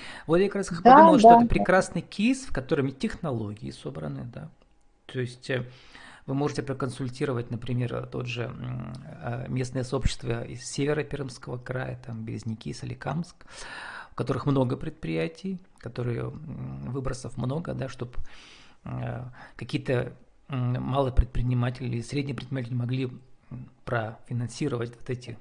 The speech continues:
Speaker 1: сборку вот этих датчиков, или даже, может быть, предоставить своих инженеров, чтобы помогли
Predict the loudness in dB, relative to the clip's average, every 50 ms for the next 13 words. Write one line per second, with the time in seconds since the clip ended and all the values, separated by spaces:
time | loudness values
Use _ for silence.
0 | -16 -14 -12 -10 -6 -4 -4 -4 -4 -6 -12 -14 -14 -14 -16 -20 -20 _ -20 -20
1 | -20 -20 -20 -20 -20 -20 -20 -16 -12 -10 -10 -10 -8 -8 -8 -6 -6 -6 -8 -8
2 | -10 -12 -10 -8 -6 -6 -6 -6 -8 -8 -6 -4 0 2 2 2 2 2 0 0
3 | 0 0 -2 -4 -4 -6 -6 -6 -4 -4 -4 -4 -2 -2 -2 -2 -4 -4 -6 -4
4 | -2 -2 -2 0 0 0 -2 -2 -2 -4 -6 -8 -10 -14 -10 -6 -4 -2 -2 -2
5 | -2 -4 -4 -4 -4 -4 -6 -10